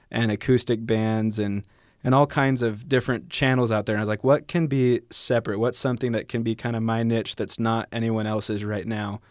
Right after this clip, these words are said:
And there's not hardly any covers or bands with beatboxing. There's a cappella,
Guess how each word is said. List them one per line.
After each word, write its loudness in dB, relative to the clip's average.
And 4
there's 4
not 4
hardly 4
any 2
covers 2
or 0
bands 0
with 0
beatboxing. 0
There's 4
a 4
cappella, 2